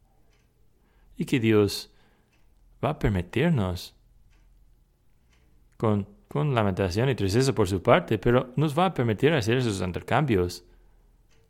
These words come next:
para mostrar su carácter, para mostrar nuestras tonteras, para que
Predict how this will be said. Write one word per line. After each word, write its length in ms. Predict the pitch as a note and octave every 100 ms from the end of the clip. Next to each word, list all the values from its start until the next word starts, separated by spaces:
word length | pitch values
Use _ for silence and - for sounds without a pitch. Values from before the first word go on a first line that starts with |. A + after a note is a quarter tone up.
| _ _ _ _ _ _ _ - _
para 480 | D#3+ D#3 D#3 - -
mostrar 760 | A#2 A2+ - - A2+ A2 A#2 -
su 320 | - - C#3+
carácter, 640 | C#3+ G#2 G2 F#2 - F#2+ F2
para 220 | A2+ A#2
mostrar 600 | A#2+ A2 - A#2 G#2+ G2+ - _ _ -
nuestras 920 | G#2+ C3+ E3+ - A2+ G#2+ G2+ F#2+ -
tonteras, 560 | G#2+ F#2 G#2+ G3 E3+ -
para 440 | B2 A2 G#2+ G2 - - _ _ _ _ -
que 480 | - G#2 G2 F#2+ -